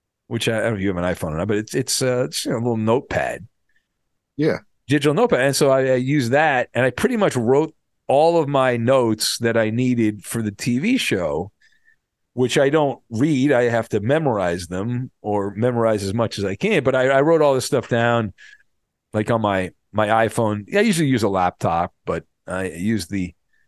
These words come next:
Speaker 1: the notes thing. And so I'm, like,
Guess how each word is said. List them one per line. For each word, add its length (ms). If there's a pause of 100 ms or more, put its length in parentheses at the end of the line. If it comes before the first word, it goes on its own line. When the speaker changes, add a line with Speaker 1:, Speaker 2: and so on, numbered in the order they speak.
(280)
Speaker 1:
the 80
notes 280
thing. 360
And 880
so 160
I'm, 180
like, 220